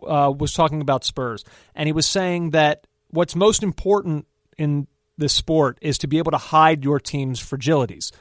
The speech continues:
Where are you most vulnerable, and hide that? You know, a-, and so he says with Tottenham, he's still in the process of trying to figure out how to do that. With Manchester City, we pretty much know what it is. There's no more secrets. They are fragile in defense.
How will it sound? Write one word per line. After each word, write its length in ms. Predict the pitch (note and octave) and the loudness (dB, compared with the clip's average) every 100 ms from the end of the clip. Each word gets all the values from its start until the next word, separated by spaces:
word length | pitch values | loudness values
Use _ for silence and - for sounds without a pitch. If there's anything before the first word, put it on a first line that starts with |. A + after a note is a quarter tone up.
| _ | _
Where 200 | - E3+ | 0 4
are 60 | F#3 | 6
you 120 | F3+ | 6
most 240 | E3 D#3+ - | 6 6 6
vulnerable, 560 | D3+ D3 C3+ B2+ B2 B2+ | 4 4 2 2 0 -2
and 100 | B2 | -8
hide 440 | - E3+ E3 C3 | -2 2 2 2
that? 300 | G#2 D#2+ - _ _ _ _ - | -6 -10 -18 _ _ _ _ -6
You 80 | E3 | -4
know, 120 | C#3 - | -4 -4
a-, 60 | D#3 | -4
and 200 | D#3 D3 | -2 0
so 120 | D#3 | 0
he 160 | C#3+ E3+ | 2 2
says 380 | F#3 D3+ - - | 4 2 0 -8
with 140 | D3+ C3+ | -8 0
Tottenham, 320 | B3 A#3+ D#3 | 2 2 0
he's 160 | D3+ | -4
still 140 | - D#3+ | -2 -2
in 60 | |
the 60 | C#3 | -2
process 500 | - D3 C#3 - A#2+ | -2 -2 -2 -4 -8
of 60 | A2+ | -8
trying 200 | D#3 C3+ | -8 -8
to 60 | |
figure 200 | C3+ C3 | -6 -4
out 80 | B2 | -2
how 80 | A#2+ | -4
to 100 | A#2+ | -4
do 180 | E3+ F#3+ | -4 -2
that. 220 | G#2+ - - - | -4 -6 -16 -2
With 120 | F3+ | 0
Manchester 500 | A3 G#4 - G#3+ - | 2 2 2 2 0
City, 420 | - B3 A3 A2 - _ _ _ | 0 0 0 -2 -8 _ _ _
we 120 | F#3+ | -4
pretty 240 | F#3 E3+ E3+ | -4 -4 -2
much 240 | G#3 - | -2 -2
know 240 | D3+ E3 G3+ | 2 6 6
what 320 | F#3+ E3 C3+ | 6 2 2
it 80 | D3+ | 0
is. 200 | D#3 A#2 | 0 0
There's 140 | D3 | -2
no 120 | B3 | -2
more 160 | C4 E3+ | 0 -2
secrets. 520 | - B3 - G#2 - | -2 -4 -6 -12 -6
They 160 | D3+ F3+ | -4 0
are 260 | G#3 G#3 _ _ _ _ | 0 -2 _ _ _ _
fragile 640 | - F#3+ G3+ G3+ C#3+ C#3 | -8 2 4 4 4 2
in 140 | D3 C3+ | 0 -2
defense. 540 | D3 A#3+ G3+ F2+ - | -2 0 -2 -4 -10